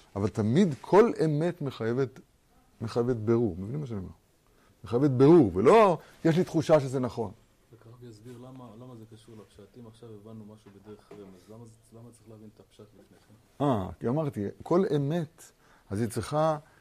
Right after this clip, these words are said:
Speaker 1: ל-, להיתפס על רקע מה ש-, מה שלא. אם אתה לא יודע להגיד מה הפשט, אז גם מה שאתה,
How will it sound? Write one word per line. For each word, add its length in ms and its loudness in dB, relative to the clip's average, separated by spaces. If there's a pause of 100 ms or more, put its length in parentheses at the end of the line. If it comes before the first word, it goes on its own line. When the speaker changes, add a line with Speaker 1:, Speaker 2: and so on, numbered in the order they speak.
(120)
Speaker 1:
ל-, 340 -2
להיתפס 500 -6
על 120 -2
רקע 600 0
מה 200 -4
ש-, 100 -8 (160)
מה 140 -2
שלא. 280 -4 (1800)
אם 80 -2
אתה 120 4
לא 60 6
יודע 160 6
להגיד 240 2
מה 220 0
הפשט, 420 -6 (1700)
אז 140 -4
גם 160 0
מה 80 -2
שאתה, 140 -6